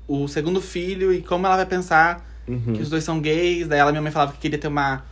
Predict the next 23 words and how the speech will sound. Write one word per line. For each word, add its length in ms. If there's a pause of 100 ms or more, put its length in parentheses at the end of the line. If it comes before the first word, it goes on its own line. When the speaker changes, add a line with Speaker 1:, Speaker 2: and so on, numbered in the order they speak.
(120)
Speaker 1:
queria 200
ter 140
netos 680 (140)
da 120
forma 240
tradicional, 840
e 80
eu 120
Speaker 2:
Aham. 120
Speaker 1:
sabia 300
que 80
eu 40
não 80
ia 140
poder 260
dar 220
esses 240
netos 460
dessa 200
forma 220
tradicional 340
pra 140
ela. 300